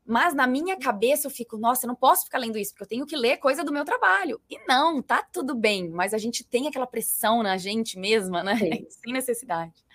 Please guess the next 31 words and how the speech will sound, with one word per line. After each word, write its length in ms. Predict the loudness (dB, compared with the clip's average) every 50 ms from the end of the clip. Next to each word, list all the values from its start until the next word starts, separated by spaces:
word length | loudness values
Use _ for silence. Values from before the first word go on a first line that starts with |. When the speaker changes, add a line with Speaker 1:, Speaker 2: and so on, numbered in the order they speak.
| 0
Speaker 2:
<laughs> 840 | 2 4 10 10 10 10 10 6 4 4 0 -4 -6 -6 -8 -14 -20 -20 _ -20 -20 -20 -20 -20 -20 -20 -20 _ _
Tem, 180 | 12 12 12
acontece 440 | 12 8 8 12 12 12 10 10 8
direto 400 | 6 8 10 10 10 10 8 2
comigo, 280 | -2 0 2 4 6 6
Speaker 1:
É. 20 |
Speaker 2:
assim, 320 | 6 6 4 2 2 4 4
depois 320 | 4 6 6 6 6 6
que 60 | 6
eu 40 | 4
comecei 320 | 6 6 6 4 4 6 6
a 40 | 6
ler 180 | 6 6 4 2
desenvolvimento 580 | 2 0 -2 -2 -2 -4 -4 -4 -6 -6 -4
pessoal, 600 | -6 -8 -4 0 2 4 4 4 4 2 0 -6 -8
nossa, 480 | -6 -2 -2 -2 -2 0 -2 -4 -4 -4 -10 -20 -20 -20 -20 _ _ _
eu 120 | -2 0 0
não, 440 | 0 0 0 -2 -4 -4 -6 -6 -6
não 460 | -6 -8 -8 -8 -12 -12 -10 -8 -6
leio 380 | 0 4 4 4 4 4 0
mais 300 | -2 0 0 0 -2 -2 -6 -12 -14 -16 -8 -4
do 80 | -2 2
outros 480 | 4 2 2 2 -2 -4 -4 -4 -6
estilos 280 | -4 -2 -2 -2 0 -2
de 60 | -2
livro, 220 | -2 -2 -2 -2 -2
não. 240 | -2 0 -2 0 0
Assim, 300 | -2 -2 -2 -2 0 0
o 100 | -2 0
que 140 | 0 2
eu 380 | 2 4 4 2 2 0 -2 -6